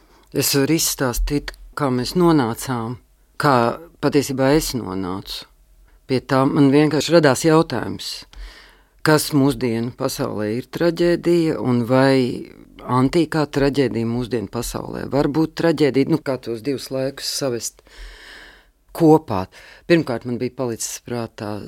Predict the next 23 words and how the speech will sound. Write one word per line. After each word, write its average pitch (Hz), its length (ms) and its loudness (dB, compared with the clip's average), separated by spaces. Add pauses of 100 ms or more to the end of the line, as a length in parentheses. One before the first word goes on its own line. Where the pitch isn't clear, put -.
(120)
Silvijas 120 880 -6 (160)
Radzobes 107 560 -8
lekcijās 107 720 -8 (640)
stāstītais 98 960 -8
par 120 160 -4
antīko 117 480 -4
traģēdiju 170 720 2
un 117 80 -2
konkrēti - 560 -6
par 107 160 -4
Mēdēju. 147 480 4
Man 104 160 -6
tas - 160 -14
likās - 400 -12 (720)
tāds 110 340 -4 (220)
ļoti 113 800 -6 (400)
stāstāms 107 800 -2 (220)
stāsts, 151 580 2
nezinu 117 320 2
kādēļ. 110 600 -6 (180)
Jaunos 113 400 -6
gados 110 400 -6
tas - 80 -14